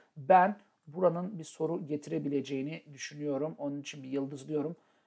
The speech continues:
En azından denemelerde falan karşınıza çıkarsa lütfen bu uyarıyı hatırlayıp yapın. Şimdi çocuklar bu yön bildiren,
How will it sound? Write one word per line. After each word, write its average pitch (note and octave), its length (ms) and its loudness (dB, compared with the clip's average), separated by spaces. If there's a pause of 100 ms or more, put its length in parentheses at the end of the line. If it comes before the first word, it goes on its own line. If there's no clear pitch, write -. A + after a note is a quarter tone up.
(220)
En C3 100 2
azından D#3 500 8
denemelerde D#3 560 8
falan D3+ 300 4
karşınıza C#3 480 -2
çıkarsa D3+ 460 2
lütfen D#3 460 0 (360)
bu F3+ 180 -6
uyarıyı C#3+ 420 4
hatırlayıp C#3 560 2
yapın. D3 280 6 (300)
Şimdi G#3+ 140 -2
çocuklar G3+ 480 8
bu D#3+ 80 0
yön F3 300 6
bildiren, D3 440 4